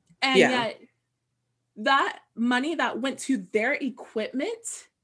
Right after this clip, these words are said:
Speaker 1: could have been put to good, but instead y-, you had cops attack people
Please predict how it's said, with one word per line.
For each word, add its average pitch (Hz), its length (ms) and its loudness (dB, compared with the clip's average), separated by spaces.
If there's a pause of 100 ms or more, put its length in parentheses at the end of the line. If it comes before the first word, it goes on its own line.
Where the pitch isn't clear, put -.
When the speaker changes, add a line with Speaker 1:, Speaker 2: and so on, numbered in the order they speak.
(120)
Speaker 1:
could 381 180 -2
have 349 140 2
been 302 320 -2 (240)
put - 260 -2
to 220 380 -4
good, 226 340 0
but 247 180 -4
instead 240 840 -4 (600)
y-, 202 80 -14 (240)
you 240 220 -4
had 269 340 -2
cops 254 400 -2
attack 202 500 -8
people 185 480 -12